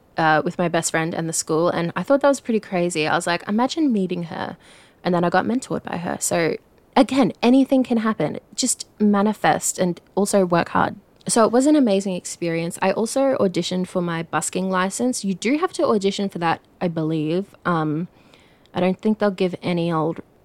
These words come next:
person a busking license. I mean, you know, probably, but <laughs> it's not that hard. So I got my busking license for Broadbeach, and I actually got my first fifty dollar tip, which was amazing. Like,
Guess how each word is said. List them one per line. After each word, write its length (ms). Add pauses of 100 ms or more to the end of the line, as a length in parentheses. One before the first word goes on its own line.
person 520
a 140
busking 380
license. 480
I 60
mean, 280 (100)
you 100
know, 200 (720)
probably, 500
but 460 (300)
<laughs> 300
it's 140
not 140
that 140
hard. 260
So 160
I 40
got 200
my 100
busking 420
license 680
for 120
Broadbeach, 800
and 280 (200)
I 60
actually 300
got 140
my 120
first 500
fifty 300
dollar 200
tip, 360 (100)
which 200
was 340 (720)
amazing. 540 (220)
Like, 380